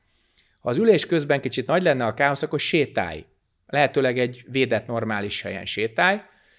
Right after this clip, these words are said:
és a lélegzet figyelése mellett, a lélegzeten keresztül figyeld a mantráknak a kölcsönhatását.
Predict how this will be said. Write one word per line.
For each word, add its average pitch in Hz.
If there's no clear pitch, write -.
és -
a -
lélegzet 127
figyelése 131
mellett, 123
a 110
lélegzeten 113
keresztül 135
figyeld 156
a 110
mantráknak 117
a 110
kölcsönhatását. -